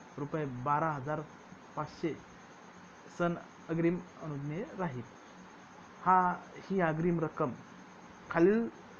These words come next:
सणांकडे, सणांकरता मिळेल: दिवाळी, रमजान ईद,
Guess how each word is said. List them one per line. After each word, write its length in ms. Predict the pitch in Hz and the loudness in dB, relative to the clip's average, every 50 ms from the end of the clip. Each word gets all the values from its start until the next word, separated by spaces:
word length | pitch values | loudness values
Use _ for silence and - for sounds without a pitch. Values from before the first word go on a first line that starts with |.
| - - - - - - - - - | -20 -20 -20 -20 -18 -18 -14 -4 0
सणांकडे, 480 | 170 156 156 156 151 160 156 185 285 370 - - 165 - | 2 2 2 2 0 0 0 0 0 -2 -4 -10 -10 -6
सणांकरता 520 | - 156 156 156 160 156 - 151 139 - 220 | -2 -2 0 0 -2 -2 -2 -4 -2 0 2
मिळेल: 360 | 254 254 196 151 139 135 139 | 2 4 4 2 2 0 -2
दिवाळी, 440 | 147 151 151 147 143 143 147 147 143 | 0 0 0 0 0 0 -2 -2 -2
रमजान 360 | 139 139 143 139 151 151 143 | -2 -2 -2 0 0 0 0
ईद, 180 | 139 143 143 | 0 -2 -2